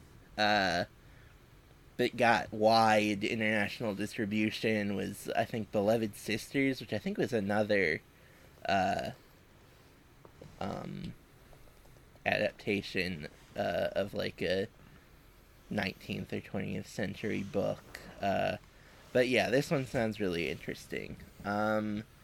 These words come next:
going down the list, there's a bunch of stuff that won awards. We've got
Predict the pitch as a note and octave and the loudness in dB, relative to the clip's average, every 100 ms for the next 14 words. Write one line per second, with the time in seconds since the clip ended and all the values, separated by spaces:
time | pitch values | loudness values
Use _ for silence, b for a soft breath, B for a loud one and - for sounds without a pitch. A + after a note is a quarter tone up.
0 | b b b - G#2+ G#2+ G#2+ G#2 G#2 G2+ | b b b -2 0 0 0 0 0 0
1 | A2+ E3+ F3+ E3+ E3 - A2+ A2 C3 G#2 | 2 6 8 8 4 -6 -6 -6 -8 -6
2 | G#2 - - - G2+ G2+ G#2 - G#2 G2 | -8 -10 -14 -4 0 0 0 -10 -8 -8
3 | - G2+ G2+ G#2 B2 E3+ F3+ F3 F3 E3+ | -4 -4 -2 -2 0 4 4 6 6 4
4 | D3 C#3 A#2 G#2+ - - G2 F#2 D#2+ | 0 -6 -2 -2 0 2 4 2 0